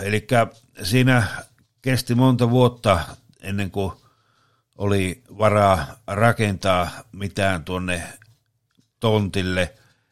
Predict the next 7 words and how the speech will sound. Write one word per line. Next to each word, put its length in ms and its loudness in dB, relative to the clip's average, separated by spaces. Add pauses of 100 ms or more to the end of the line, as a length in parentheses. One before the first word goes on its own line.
mutta 260 -6
saihan 420 4
sitten 440 -2 (840)
Kalle 300 6
sitten 240 -2
loppujen 340 2
lopuksi 440 -2